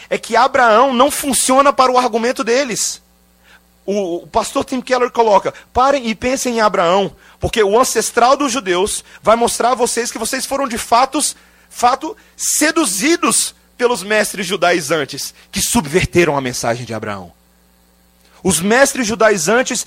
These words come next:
não estão alinhados com a mensagem do pai fundador do povo judeu. O pai fundador do povo judeu, na verdade, iria concordar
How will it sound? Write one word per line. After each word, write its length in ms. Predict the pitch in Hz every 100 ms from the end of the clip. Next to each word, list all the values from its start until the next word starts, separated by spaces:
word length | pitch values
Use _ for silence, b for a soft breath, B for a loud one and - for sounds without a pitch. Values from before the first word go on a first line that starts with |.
| B
não 260 | 170 208 269
estão 300 | - 247 240
alinhados 800 | 240 240 220 214 254 262 226 -
com 120 | 233
a 40 |
mensagem 440 | 214 196 214 214 220
do 120 | 208
pai 420 | - 196 226 240
fundador 760 | - - 233 226 190 156 208 220
do 120 | 214
povo 520 | - 170 185 170 190 B B _
judeu. 680 | 123 175 135 151 170 151 - b b
O 80 | 117
pai 220 | - 165
fundador 440 | 170 175 151 139 156
do 60 |
povo 260 | - 151 120
judeu, 220 | 123 151
na 100 | 156
verdade, 340 | 127 120 139 131
iria 160 | 143
concordar 600 | 143 147 123 113 131 143